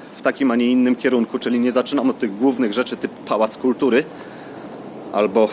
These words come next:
Zamek Królewski, tylko właśnie najpierw Monte Cassino, czyli to, jak walczyliśmy za granicą. Powstanie warszawskie. E, za chwilę też na samej Starówce, właśnie w kierunku, której idę,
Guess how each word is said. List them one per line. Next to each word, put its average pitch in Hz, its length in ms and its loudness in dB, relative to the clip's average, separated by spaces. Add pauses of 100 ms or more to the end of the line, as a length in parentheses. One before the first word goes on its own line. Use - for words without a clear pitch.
(160)
Zamek 113 360 0
Królewski, 113 560 0 (880)
tylko 123 200 2
właśnie 131 280 4
najpierw 123 300 2
Monte 139 280 2
Cassino, 139 480 0
czyli 113 300 2 (260)
to, 131 80 4
jak 131 160 6
walczyliśmy 131 580 2
za 127 140 4
granicą. 135 460 2 (1120)
Powstanie 156 460 2
warszawskie. 117 640 2 (1800)
E, 107 420 4 (220)
za 113 160 4
chwilę 147 280 4
też 135 260 0 (140)
na 135 80 2
samej 151 300 4
Starówce, 143 480 2
właśnie 113 260 -2
w - 60 -8
kierunku, 139 320 2
której 131 280 2
idę, 135 240 6